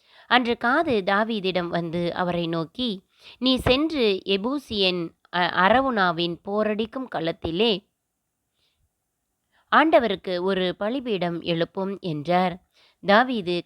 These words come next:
காதின் வார்த்தைப்படி எழுந்து சென்று ஆண்டவரின் கட்டளையை நிறைவேற்றினார். அப்போது அரசரும் அவருடைய பணியாளரும்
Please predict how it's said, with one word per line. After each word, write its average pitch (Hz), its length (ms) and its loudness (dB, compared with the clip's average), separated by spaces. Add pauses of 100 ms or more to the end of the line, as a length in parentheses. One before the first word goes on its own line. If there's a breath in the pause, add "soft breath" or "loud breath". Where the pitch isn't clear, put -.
காதின் 196 380 -2
வார்த்தைப்படி 175 800 -4
எழுந்து 185 400 -2
சென்று 165 540 -4 (280 loud breath)
ஆண்டவரின் 208 680 2
கட்டளையை 175 760 -2
நிறைவேற்றினார். 180 880 -2 (380 soft breath)
அப்போது 226 580 2
அரசரும் 185 720 -2
அவருடைய 185 520 0
பணியாளரும் 196 840 -2